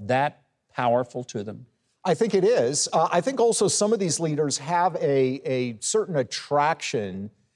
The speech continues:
Speaker 2: They talk about the efficiency of the Chinese government. Well, of course, dictatorships are very efficient. There's an appeal that they have, and it goes further than just doing business there. As I point out in the book, uh, Google, Microsoft,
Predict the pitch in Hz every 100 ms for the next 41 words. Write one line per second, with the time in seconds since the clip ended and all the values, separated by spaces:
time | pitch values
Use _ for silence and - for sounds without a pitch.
0 | _ 170 156 233 254 226 185 175 147 -
1 | 226 226 196 147 - 127 107 120 - 131
2 | 117 107 117 110 95 85 80 120 113 147
3 | 127 139 151 156 135 117 127 - 113 101
4 | 117 113 101 - 117 - 87 - - _
5 | _ 175 175 156 165 - 233 247 190 -
6 | 123 117 117 117 - 160 - _ - 175
7 | 240 285 - - 240 269 196 135 147 120
8 | 107 160 135 107 208 220 180 - 127 113
9 | 135 131 - 262 208 156 127 104 202 156
10 | - _ _ _ - 127 120 101 196 208
11 | 214 214 214 - - 131 254 - 175 -
12 | 120 110 123 -